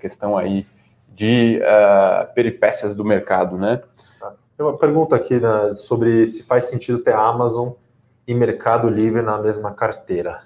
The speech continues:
Speaker 2: tá? Ah, aí acho que primeiro depende da sua estratégia de investimento, tá? Então acho que não é uma pergunta. A resposta não vai ser a mesma pra todo mundo, tá? Depende muito do perfil do investidor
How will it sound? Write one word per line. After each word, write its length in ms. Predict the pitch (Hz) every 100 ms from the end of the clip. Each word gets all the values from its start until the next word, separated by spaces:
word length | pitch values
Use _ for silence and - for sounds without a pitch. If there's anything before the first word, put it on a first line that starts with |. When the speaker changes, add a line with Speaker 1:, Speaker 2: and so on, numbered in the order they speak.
| _
Speaker 2:
tá? 220 | 95 98 - _ _ _ _ _ _ _ _ _ _ -
Ah, 640 | 160 170 170 170 - - - _
aí 180 | 160 180
acho 180 | 202 202
que 360 | 208 185 - - _ _ _ _ _ _ _ _
primeiro 240 | 139 160 180
depende 340 | 180 160 143
da 80 | 135
sua 120 | -
estratégia 360 | - 123 120 113
de 60 |
investimento, 560 | 104 98 101 95 120 _ _ _
tá? 140 | 110 98
Então 140 | 98
acho 120 | 101
que 60 | -
não 80 | 113
é 20 |
uma 120 | 120
pergunta. 400 | 117 104 110 107 - _ _ _ -
A 100 | 117
resposta 520 | 120 - 127 131 131
não 80 | 123
vai 140 | 113
ser 180 | 113 120
a 80 | 104
mesma 420 | 107 110 104 101
pra 120 | 98
todo 200 | - 107
mundo, 300 | 98 101 131
tá? 160 | 131 101
Depende 320 | 98 107 107
muito 260 | 110 113 113
do 100 | -
perfil 300 | 101 - 104
do 60 |
investidor 640 | 95 95 - 98 110 110